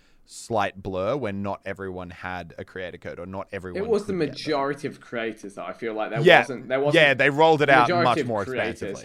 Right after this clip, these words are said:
Speaker 2: had them pretty
Speaker 1: Yeah.
Speaker 2: instantaneously.
Speaker 1: Yeah.
Speaker 2: Whereas Call of
Speaker 1: Yeah.
Speaker 2: Duty has been a very, very slow release, which is a bizarre one. Um,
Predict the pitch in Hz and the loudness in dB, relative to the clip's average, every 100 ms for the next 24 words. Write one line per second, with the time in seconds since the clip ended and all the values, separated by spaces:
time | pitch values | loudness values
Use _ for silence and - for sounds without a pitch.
0 | 107 107 - 101 101 95 87 - _ - | -6 -6 -6 -8 -8 -10 -12 -18 _ -8
1 | 127 107 104 98 113 107 104 104 104 98 | -6 -6 -6 -4 -4 -6 -16 -10 -6 -6
2 | 87 - 95 90 - _ _ - 113 120 | -8 -12 -12 -12 -14 _ _ -10 -2 0
3 | 113 107 - 127 117 117 104 117 113 98 | 0 -2 -6 -4 -2 -4 -6 -8 -10 -10
4 | 92 95 104 101 98 95 95 - 110 95 | -12 -8 -6 -4 -6 -8 -10 -10 -8 -6
5 | 90 95 92 95 - 90 85 - - _ | -6 -8 -8 -10 -12 -12 -12 -12 -20 _
6 | _ _ _ _ _ _ - 135 135 101 | _ _ _ _ _ _ -2 0 -2 -6
7 | 104 110 101 95 92 80 92 _ _ - | -6 -4 -4 -4 -6 -8 -14 _ _ -8
8 | 104 98 98 98 95 92 | -4 -2 -2 -4 -6 -10